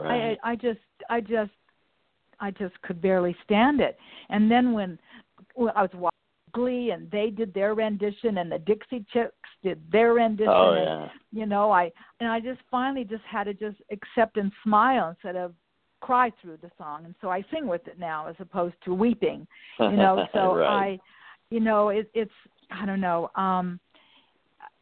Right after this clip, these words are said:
Speaker 2: I, I wanna make sure that if listeners follow you, Chris,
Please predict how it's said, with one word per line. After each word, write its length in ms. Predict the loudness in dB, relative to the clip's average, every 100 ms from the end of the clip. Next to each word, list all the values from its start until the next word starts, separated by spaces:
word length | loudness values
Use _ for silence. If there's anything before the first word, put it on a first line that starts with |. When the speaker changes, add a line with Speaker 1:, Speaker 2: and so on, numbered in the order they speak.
| _ -12 -10 0
Speaker 2:
I, 120 | 0 2
I 120 | 0 2
wanna 340 | 4 4 4
make 180 | 0 -2 -4
sure 160 | -2 0
that 160 | 0
if 80 | -4 -4
listeners 540 | 0 0 0 0 0 -2 -10 -10 _ _ _ _ _
follow 360 | 4 4 2 -2
you, 320 | -6 -12 -14
Chris, 320 | -12 -10 -10